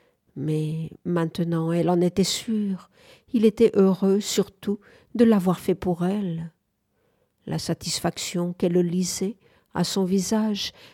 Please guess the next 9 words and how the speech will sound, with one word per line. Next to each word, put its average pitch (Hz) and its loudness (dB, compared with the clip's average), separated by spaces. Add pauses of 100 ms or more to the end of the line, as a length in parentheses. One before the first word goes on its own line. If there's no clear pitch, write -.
(120)
l'emplissait 240 0
elle-même 196 4
d'un 180 4
trouble 185 -2 (320)
dont 240 0
elle 160 2
n'était 165 -2
pas 156 -4
maîtresse. « - -6